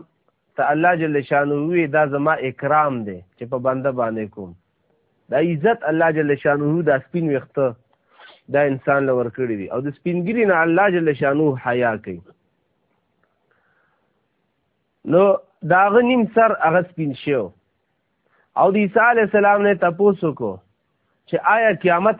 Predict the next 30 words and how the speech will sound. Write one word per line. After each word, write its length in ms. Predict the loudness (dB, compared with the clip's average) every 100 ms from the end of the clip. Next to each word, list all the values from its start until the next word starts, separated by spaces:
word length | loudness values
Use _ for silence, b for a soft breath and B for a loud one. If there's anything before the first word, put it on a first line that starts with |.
| 0
قایم 240 | 0 0 0
شوی 240 | 4 4 4
دی؟ 100 | 0 -6 _ _ _ _ _ _ _ _ _ _ _ _ _ _ -4
هغه 120 | 0 0
نه 80 | 0
دا 80 | 0 -2
تپوس 320 | -8 -10 -12 -14
وکړو. 260 | -18 -20 -20 _ _ -8
د 20 | -4 -2
هیبت 300 | -2 0 0 0
د 40 | 0
وجې 220 | 0 -2 -4
نه 40 |
د 60 | -2 -2
هغه 140 | -4 -6
سر 200 | -6 -6 -10
سپین 200 | -12 -12 -14
شو. 100 | -20 -20 _ _ _ _ _ _ _ _ _ _ _ -8
د 20 | -4
قیامت 380 | 0 0 2 0 -2 -4
ان 80 | -2 0
ز-، 140 | -4 -2
ان 120 | 0 2 2
زلزلة 500 | 0 0 0 0 0 -2 -6
الساعة 840 | -8 _ -2 2 4 2 -2 -4
لشیء 540 | -4 -2 -2 0 -2 -2
عظیم. 420 | -2 -4 -4 -4 -8 -14 _ _ _ _ _ _ _ _ _ _ _ -6
د 60 | -6 0
قیامت 460 | 0 2 2 0 0
زلزله 500 | 0 0 0 2 2